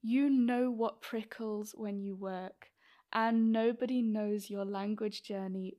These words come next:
better than you. And one last thought. If the word "no" feels too harsh or too final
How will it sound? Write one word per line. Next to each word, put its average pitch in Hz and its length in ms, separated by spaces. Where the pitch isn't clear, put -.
better 202 560
than 190 220
you. 196 360
And 262 260
one 277 420
last 233 380
thought. - 540
If 269 260
the 285 120
word 311 460
"no" 220 680
feels 208 640
too 254 340
harsh 202 560
or 220 160
too 254 340
final 226 540